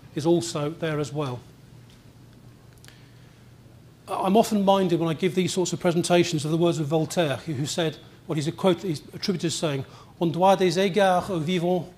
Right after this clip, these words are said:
aux morts, on ne doit que la vérité," which roughly translated means,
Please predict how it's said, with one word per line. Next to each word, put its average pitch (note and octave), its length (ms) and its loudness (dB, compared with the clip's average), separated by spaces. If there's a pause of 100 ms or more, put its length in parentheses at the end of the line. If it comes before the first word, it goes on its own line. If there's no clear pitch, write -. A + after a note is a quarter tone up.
(380)
aux D#3+ 120 -2
morts, E3+ 460 0
on E3 100 -4
ne D#3 80 -2
doit E3 260 -2
que - 120 -8
la E3 60 -2
vérité," D3 580 -6
which - 140 -12
roughly F3+ 280 4
translated E3+ 640 -2
means, C3 320 -4